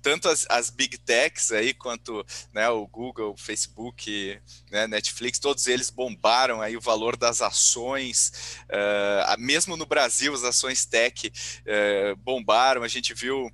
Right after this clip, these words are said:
I P Os de empresas, de, de startups, né, que tavam,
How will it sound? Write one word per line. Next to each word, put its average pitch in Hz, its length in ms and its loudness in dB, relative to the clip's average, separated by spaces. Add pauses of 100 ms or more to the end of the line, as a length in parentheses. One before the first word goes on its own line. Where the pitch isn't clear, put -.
(260)
I 120 140 4
P 143 220 -2
Os 156 360 2
de 135 120 -4
empresas, 120 600 0
de, 127 240 0
de 117 140 -4
startups, 143 840 2
né, 151 220 2
que 131 160 -10
tavam, 123 500 0